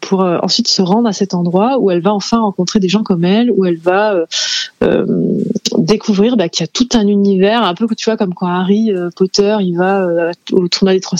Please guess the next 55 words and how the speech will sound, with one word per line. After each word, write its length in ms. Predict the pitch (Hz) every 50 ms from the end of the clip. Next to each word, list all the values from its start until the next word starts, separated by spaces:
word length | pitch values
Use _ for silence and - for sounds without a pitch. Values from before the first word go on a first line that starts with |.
| -
des, 380 | 196 185 190 175 170 165 160 156 165 160 160 _ _ _ _ - - - - - _ -
non, 100 | 202 185
il 80 | 165 170
va 80 | 165
à 20 | 165
la 40 | 165
Coupe 140 | - 208
du 60 | 208 226
Monde 140 | 233 220
de 40 | 208
Quidditch 400 | 202 - 208 185 226 247 - -
et 60 | 190
qu'il 120 | - - 170
découvre, 300 | 196 190 - 240 240 -
tu 80 | -
sais, 240 | - - 220 220 233 - - - - _ -
tous 120 | - - 202
les 140 | 196 202
stands 720 | 190 - - _ _ - 240 202 202 208 214 214 214 220
avec 240 | 214 196 180 190 190
tout 200 | - - - -
un 80 | 196 185
tas 200 | - 208 202 202
de, 160 | 190 185 180 - - - - - - - - _ -
tout 220 | - - - - 247
un 160 | 214 196 208
univers 460 | 226 262 254 247 262 247 254 247 240 226
de 60 | 220
sorciers 400 | - - 220 190 - - 247 240
comme 160 | 226 208 190
ça, 160 | - - 247 226
où 60 | 196
en 40 | 180
fait, 140 | 214 -
il 40 | -
y 20 | 185
a 40 |
toute 180 | - - - -
une 120 | 208 180
population 640 | - - 226 190 - 226 214 202 202 - - 240 240
qui 140 | 240 - 208
vit 160 | 185 196 202
sans 240 | - - 220 202 208
arrêt 160 | 202 202 202
là-dedans, 340 | 190 175 165 175 214 254 262
et 60 | 190
lui, 160 | 185 196 226
il 60 | 220 190
est 40 |
un 120 | 160 165 170
peu 140 | - 202 202
genre 180 | 196 185 170
là, « 120 | 175 185 -
Ah 60 | 180
bah, 140 | 175 190 196